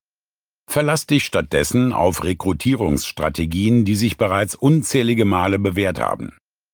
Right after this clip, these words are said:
Das Stichwort hier heißt Analytik. Du brauchst ein Bewerbungsverfahren, das dir hilft, die Fähigkeiten,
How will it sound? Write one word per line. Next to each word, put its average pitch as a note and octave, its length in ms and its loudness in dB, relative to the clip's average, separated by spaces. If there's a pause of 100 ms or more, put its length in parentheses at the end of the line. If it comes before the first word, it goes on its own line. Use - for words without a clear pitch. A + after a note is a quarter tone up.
(520)
Das D#2+ 260 -2
Stichwort F2 560 0
hier E2 320 2
heißt E2+ 540 -2 (200)
Analytik. A2 720 0 (400)
Du G#2+ 100 0
brauchst A#2+ 320 2
ein A2 220 2
Bewerbungsverfahren, A#2+ 1040 0
das A2 180 0
dir D#2 140 0
hilft, G2+ 320 0
die A#2+ 100 -2
Fähigkeiten, A2+ 840 -2